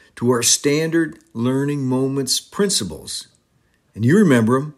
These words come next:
leadership, communication,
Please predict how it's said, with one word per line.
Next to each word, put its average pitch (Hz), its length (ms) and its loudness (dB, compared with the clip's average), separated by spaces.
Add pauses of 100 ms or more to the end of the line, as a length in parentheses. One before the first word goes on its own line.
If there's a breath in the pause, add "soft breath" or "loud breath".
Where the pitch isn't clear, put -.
(520)
leadership, 113 600 -2 (720)
communication, 127 1000 0